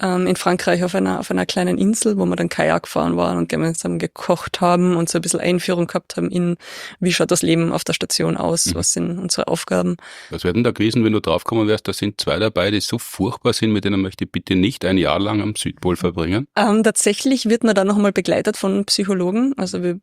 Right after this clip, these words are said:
Speaker 1: wir hatten da drei Psychologinnen, die uns genau beobachtet haben und geschaut haben, muss man noch wen austauschen im letzten Moment. Und es wurde tatsächlich die Woche davor noch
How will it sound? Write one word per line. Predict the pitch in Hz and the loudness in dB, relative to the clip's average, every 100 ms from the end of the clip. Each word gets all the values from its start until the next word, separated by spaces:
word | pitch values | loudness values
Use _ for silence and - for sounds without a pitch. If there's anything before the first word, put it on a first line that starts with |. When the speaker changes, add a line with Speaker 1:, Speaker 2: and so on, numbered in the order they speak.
| - | -6
Speaker 1:
wir | 180 | -4
hatten | 170 180 | -2 0
da | 175 | 2
drei | 175 170 | 2 2
Psychologinnen, | - 190 185 180 202 202 202 | 0 0 0 0 0 2 0
die | 190 185 185 - | 0 0 -2 -2
uns | 180 - - | -2 0 0
genau | 175 170 | 0 -2
beobachtet | - - 190 196 - | -2 -2 -2 -4 -4
haben | 185 | -4
und | 175 | -4
geschaut | - 180 - | -4 -4 -2
haben, | 180 | -2
muss | 180 - | -2 -4
man | - | -8
noch | - | -8
wen | - - | -6 -6
austauschen | - 233 - 226 240 254 | -2 -2 0 -2 0 0
im | 247 | 0
letzten | 233 - - | 0 -2 0
Moment. | 247 247 254 - - - - _ _ | 2 2 0 -2 -12 -16 -20 _ _
Und | 226 240 | 4 4
es | 214 190 | 2 2
wurde | 240 254 | 4 4
tatsächlich | 208 220 208 - | 2 0 -2 -2
die | 180 | -2
Woche | 190 - | 0 0
davor | 170 - - 196 220 214 | 0 -2 0 2 4 4
noch | 202 - | 2 -2